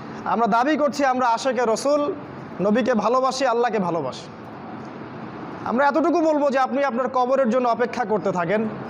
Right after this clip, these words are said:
তারপরে দেখেন কি হয়। বিশ্বাস করেন, আপনার রিজিকের মধ্যে যদি একটা টাকা হারাম থাকে,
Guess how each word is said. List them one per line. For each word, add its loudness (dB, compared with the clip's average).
তারপরে 2
দেখেন 2
কি 0
হয়। -4
বিশ্বাস 0
করেন, 2
আপনার 0
রিজিকের 2
মধ্যে 2
যদি 2
একটা -2
টাকা 0
হারাম 0
থাকে, -4